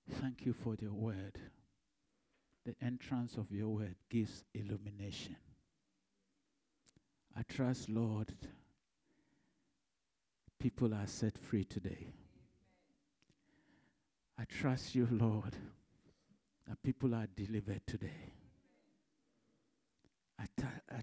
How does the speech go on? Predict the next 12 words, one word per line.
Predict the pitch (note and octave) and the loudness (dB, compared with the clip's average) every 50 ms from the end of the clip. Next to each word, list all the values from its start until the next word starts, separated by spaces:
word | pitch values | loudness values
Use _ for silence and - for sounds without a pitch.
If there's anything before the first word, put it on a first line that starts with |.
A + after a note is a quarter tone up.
| - | -8
t-, | - - - | -8 -10 -4
I | - C3 C#3 - - | 0 0 0 0 -2
pray | - - C#3+ C3+ B2+ | 0 2 4 4 4
that, | A2+ G#2+ A2 A#2 A#2+ - - - - - - _ _ _ _ _ _ _ _ _ - | 4 0 -4 -6 -6 -8 -8 -10 -10 -14 -20 _ _ _ _ _ _ _ _ _ -2
and | B2+ B2 B2 | -2 0 2
I | A#2+ A#2 | 2 0
trust | - - - C#3+ C3+ C3+ - - - | 0 -2 -2 0 0 0 0 0 4
you | B2 A#2 A2 | 4 4 4
that | G#2+ A#2 A#2+ A2+ A2 | 4 0 -4 -2 0
there | A#2 A#2 A#2+ A#2 A#2+ | 0 2 2 2 2
is | B2+ B2 A#2 - - - - _ _ _ - | 0 0 0 -2 -6 -10 -12 _ _ _ -10
clarity, | - C3 C3 C3+ C#3 C#3 C3 A#2 A2+ A2 - - - - - F#2 - | -6 -2 2 2 4 4 4 4 2 0 -2 -2 -2 -2 -4 -4 -8